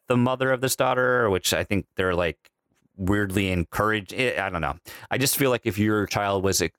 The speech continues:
purposefully excluding someone, you would not encourage that behavior. Like, my wife feels torn because we're, you know, raising, she's raising and I'm, you know, supporting this too,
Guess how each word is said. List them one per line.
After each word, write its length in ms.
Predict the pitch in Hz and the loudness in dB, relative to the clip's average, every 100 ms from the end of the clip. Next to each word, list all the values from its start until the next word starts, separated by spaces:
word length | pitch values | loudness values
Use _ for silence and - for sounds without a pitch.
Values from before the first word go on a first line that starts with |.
| _ - | _ -4
purposefully 720 | 117 - 110 - 104 101 95 | -4 0 -2 0 0 0 0
excluding 800 | - - - 104 101 95 95 87 _ _ _ | -2 -4 0 -2 0 0 -2 -2 _ _ _
someone, 540 | - 107 95 95 90 82 | -4 -2 0 -2 -2 0
you 100 | 92 | 2
would 140 | 92 | 2
not 400 | 87 82 82 - - | 2 -2 -4 -12 -6
encourage 500 | 101 - 104 110 - | -4 -2 -2 -2 -2
that 160 | 127 | -2
behavior. 340 | 131 135 143 143 | 0 -2 -2 0
Like, 260 | 107 92 - - - _ | -2 -4 -14 -20 -20 _
my 100 | 101 | 0
wife 240 | 101 104 | 0 0
feels 280 | - 110 101 | 0 0 0
torn 240 | - 95 90 | -2 -2 0
because 560 | 87 92 87 82 - - _ _ | 0 0 0 0 -4 -8 _ _
we're, 240 | 82 92 90 - - | -2 0 0 -2 -4
you 60 | |
know, 100 | 87 | -2
raising, 400 | 85 92 90 92 - _ _ | 0 0 0 -2 -8 _ _
she's 420 | - 117 104 - | 0 0 0 -2
raising 460 | 101 104 98 101 | -2 0 2 2
and 100 | 95 | 2
I'm, 280 | 87 90 82 - _ | 2 0 -2 -6 _
you 100 | 87 | -4
know, 60 | 85 | -2
supporting 380 | - 135 131 | -2 0 0
this 200 | 104 101 | 0 0
too, 160 | - 139 | 0 -2